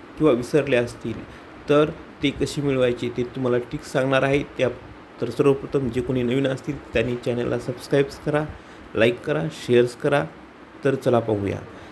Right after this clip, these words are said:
सर्वप्रथम तुम्ही सेटिंग्समध्ये जायचं आहे, त्यानंतर Googlesमध्ये जायचं आहे, त्यानंतर all सर्व्हिसेसमध्ये जायचं आहे. All सर्व्हिसेसमध्ये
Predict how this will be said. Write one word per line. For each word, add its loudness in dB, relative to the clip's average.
सर्वप्रथम 4
तुम्ही -4
सेटिंग्समध्ये -4
जायचं -2
आहे, -4
त्यानंतर 2
Googlesमध्ये 0
जायचं 0
आहे, -8
त्यानंतर 0
all 4
सर्व्हिसेसमध्ये -6
जायचं -4
आहे. -6
All 6
सर्व्हिसेसमध्ये -2